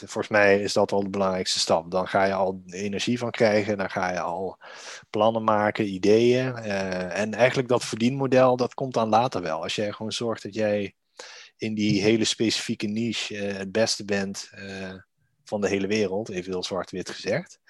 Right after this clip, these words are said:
Ja, dan komt dat wel goed. En, maar dan moet je wel tijd in stoppen, dan moet je wel, eh, energie in stoppen en, en ook dingen durven. En, maar ik zou daar beginnen. En, en veel mensen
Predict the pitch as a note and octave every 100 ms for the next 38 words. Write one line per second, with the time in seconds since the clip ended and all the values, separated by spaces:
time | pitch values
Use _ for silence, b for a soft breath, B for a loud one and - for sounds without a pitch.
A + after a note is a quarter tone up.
0 | B B B A2 - A#2 C3 B2+ A#2+ C#3
1 | C3 A#2 A#2+ G#2 - C3+ - G2+ G2+ F#2+
2 | _ b b b b _ _ _ G#2+ A#2+
3 | C#3+ C#3+ G#2 F#2 - G#2+ B2+ B2+ C3+ A#2+
4 | B2+ B2 A2+ G2+ F2+ F#2+ F#2 F2 F2 F2
5 | F2 F2 F2 F2 F2 F#2 F2+ - A#2 B2
6 | B2 - B2 - C#3 A#2+ G2 G2 G2 G2
7 | F#2+ F2+ F#2 F2 E2+ G#2 C#3+ C#3+ C#3+ C#3
8 | G#2+ G2+ F#2+ - _ _ _ _ - A2
9 | B2 - C3+ B2 B2 A2 - C#3+ A#2+ E2+
10 | - G2 G2+ G2+ G2 A2+ G#2 G#2 G2+ -
11 | G2+ G2 F#2+